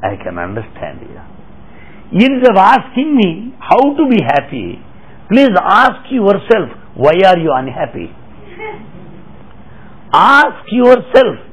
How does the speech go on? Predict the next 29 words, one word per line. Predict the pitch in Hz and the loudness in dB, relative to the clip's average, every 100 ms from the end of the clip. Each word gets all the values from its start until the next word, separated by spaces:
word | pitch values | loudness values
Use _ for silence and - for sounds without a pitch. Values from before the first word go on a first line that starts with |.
| - | -10
why | 127 151 | 0 2
are | 190 190 | 4 2
you | 165 | 0
unhappy? | 139 131 127 - - - - - - - - - - - - - - - - - - | -6 -8 -10 -14 -18 -20 -20 -20 -20 -20 -20 -20 -20 -20 -20 -20 -20 -20 -20 -14 -2
That | 135 | 0
is | 147 | 2
the | 151 | 4
very | 170 185 | 4 4
reason, | 208 254 233 175 127 98 - | 4 4 4 0 -2 -12 -2
same | 220 285 311 320 311 262 | 2 4 6 4 2 0
reason, | 214 170 120 131 - - - - - - | -4 -6 -8 -14 -20 -20 -20 -20 -20 -10
holds | 131 175 208 196 120 107 107 | 0 4 6 4 -2 -6 2
good | 214 - - - - - - | 2 0 -10 -20 -20 -20 -10
in | 120 120 | -6 -6
my | 110 127 156 - | -4 -4 -4 -8
case | - - - - - - - - - - | -16 -16 -18 -20 -20 -20 -20 -20 -20 -10
to | 117 | -8
be | 101 | -6
happy." | 87 90 - 82 - - - - - - - - - - - - - - - - - - - - - - | -6 -8 -8 -16 -18 -20 -20 -20 -20 -20 -20 -20 -20 -20 -20 -20 -20 -20 -20 -20 -20 -20 -20 -20 -20 -4
But | 123 117 - - - - - - - | -4 -4 -10 -20 -20 -20 -20 -20 -4
I | 131 175 | 0 0
am | 180 | 0
not | 185 151 | 0 0
going | 151 156 143 127 | -2 -4 -4 -6
to | 120 98 90 95 | -8 -8 -10 -8
give | 135 131 | -6 -4
you | 123 95 - - - - - - - - | -4 -4 -8 -20 -20 -20 -20 -20 -18 -10
a, | |
a, | 101 - 113 - | -6 -2 -2 -4